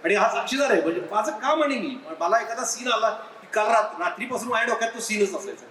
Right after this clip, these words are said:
मी इथं काय करेन, यात आणखीन काय काय देईन, तर माझ्या डोक्यात दुसरं काही नसायचं. कदाचित माझी लोकप्रियता खूप खुपली असावी, कदाचित. आणि कलाकार हा जेलस असतो, कलाकारांना जेलस असावंच,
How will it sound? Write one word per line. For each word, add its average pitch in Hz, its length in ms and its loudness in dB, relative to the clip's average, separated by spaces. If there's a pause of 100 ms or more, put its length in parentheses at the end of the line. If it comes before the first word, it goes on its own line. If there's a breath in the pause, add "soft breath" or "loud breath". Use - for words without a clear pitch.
मी 170 60 4
इथं 185 180 0
काय 175 160 2
करेन, 135 240 -6 (340)
यात 170 120 4
आणखीन 180 320 2
काय 190 120 6
काय 185 160 0
देईन, - 400 0
तर - 340 -20
माझ्या 233 200 4
डोक्यात 247 260 4
दुसरं 240 220 0
काही 247 120 0
नसायचं. 175 340 -2 (320)
कदाचित 220 460 0
माझी 240 260 0
लोकप्रियता 233 600 0
खूप 233 180 -8 (120)
खुपली 202 260 0
असावी, 131 360 0 (300)
कदाचित. 190 380 0 (360)
आणि 170 100 -2
कलाकार 190 360 4
हा 208 120 4
जेलस 196 300 2
असतो, 202 260 0
कलाकारांना 180 560 -2
जेलस 170 460 0
असावंच, 156 520 2